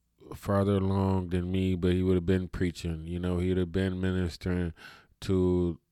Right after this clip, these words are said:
you know, to the people and to the world, you know, and, you know, hopefully, uh, well, better security, right? He would have found,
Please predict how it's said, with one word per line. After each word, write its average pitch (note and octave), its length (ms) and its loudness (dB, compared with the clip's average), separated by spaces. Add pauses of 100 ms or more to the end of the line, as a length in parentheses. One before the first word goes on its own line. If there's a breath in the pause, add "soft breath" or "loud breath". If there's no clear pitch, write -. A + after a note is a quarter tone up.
you F2+ 120 -6
know, F2 460 0
to F#2 160 -2
the E2+ 100 -2
people F2 540 -2
and E2+ 120 -4
to F2+ 180 -2
the E2+ 100 0
world, F2 500 0
you F2 80 -6
know, F2 320 -2 (420 loud breath)
and, F2+ 200 -2
you F2+ 120 -2
know, F2+ 200 0
hopefully, F#2 760 0 (560 loud breath)
uh, F2 580 0 (2000)
well, F2 380 -2 (1200)
better G2+ 300 2
security, F#2 640 0
right? F2 380 0 (360 loud breath)
He - 140 -4
would F#2 140 2
have F2+ 100 0
found, F#2 480 2